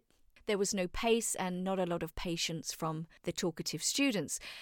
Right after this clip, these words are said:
There was also no time limit. After a couple of days, I realised that these Jamboard activities took about an hour. I was like, "Okay, that's grand. That's a nice chunk of time in the three-hour lesson when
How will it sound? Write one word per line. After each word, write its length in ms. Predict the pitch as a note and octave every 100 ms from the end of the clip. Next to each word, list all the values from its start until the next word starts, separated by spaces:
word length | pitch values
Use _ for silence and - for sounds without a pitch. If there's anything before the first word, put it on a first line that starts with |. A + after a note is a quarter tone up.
| -
There 120 | A#3
was 100 | A#3
also 320 | D4+ D#4+ D4 C4
no 200 | A#3 G#3+
time 400 | - A3+ A#3+ G#3+
limit. 500 | F3 D#3+ - - - - _ -
After 240 | A3 - A3+
a 40 |
couple 240 | - C4+ A#3+
of 80 |
days, 240 | A3+ G#3 G3+
I 80 | F#3+
realised 640 | G3+ G3+ G3 F#3 F#3 -
that 220 | F#3 -
these 580 | F#3+ F#3 F#3 F3+ F3 -
Jamboard 420 | - F#3 F3+ F3+ E3
activities 520 | - G3 E3 F#3 -
took 180 | F3+ F3
about 200 | E3 D#3
an 120 | -
hour. 400 | A3+ C4 C#4+ C#4+
I 140 | G#3+ G3+
was 180 | F#3+
like, 180 | F#3 F3
"Okay, 280 | C4+ C4 A#3+
that's 200 | A#3+ -
grand. 340 | A3+ A3 A3
That's 180 | A3+ -
a 40 | G#3
nice 420 | G#3+ G#3+ G#3 -
chunk 480 | - G#3+ G3 - - - - -
of 140 | G3+ -
time 420 | - A#3 A3 G3+
in 140 | G3
the 80 | G3
three-hour 440 | - B3 A3+ G3
lesson 380 | F#3 G3 - G3
when 180 | F#3